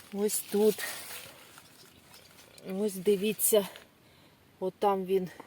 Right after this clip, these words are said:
починається. І ось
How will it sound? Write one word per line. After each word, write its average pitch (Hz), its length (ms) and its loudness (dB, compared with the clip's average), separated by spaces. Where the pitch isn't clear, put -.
починається. 208 1080 -6
І 208 300 -8
ось 208 240 -10